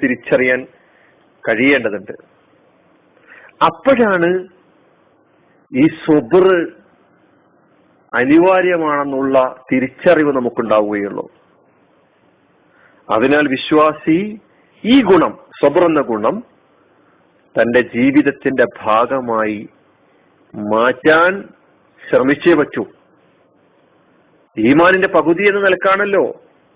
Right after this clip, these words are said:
സ്വബറിനെ റസൂലുള്ളാഹി സ്വല്ലല്ലാഹു അലൈഹി വസല്ലമ പരിചയപ്പെടുത്തിയത്. ഹക്കിന്റെ വഴി, വഴിയിലെ പ്രതിബന്ധങ്ങളെ നേരിടാൻ നമുക്ക് സാധിക്കേണ്ടതുണ്ട് സഹോദരന്മാരെ.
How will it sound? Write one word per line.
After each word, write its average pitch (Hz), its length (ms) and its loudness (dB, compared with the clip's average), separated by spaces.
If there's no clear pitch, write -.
സ്വബറിനെ 156 600 2
റസൂലുള്ളാഹി 170 680 0
സ്വല്ലല്ലാഹു 160 380 2
അലൈഹി 156 160 -2
വസല്ലമ 151 240 0
പരിചയപ്പെടുത്തിയത്. 117 880 -4
ഹക്കിന്റെ 180 560 0
വഴി, 160 360 2
വഴിയിലെ 151 460 2
പ്രതിബന്ധങ്ങളെ 131 680 -2
നേരിടാൻ 127 520 0
നമുക്ക് 123 240 -8
സാധിക്കേണ്ടതുണ്ട് 147 800 -2
സഹോദരന്മാരെ. 101 680 -6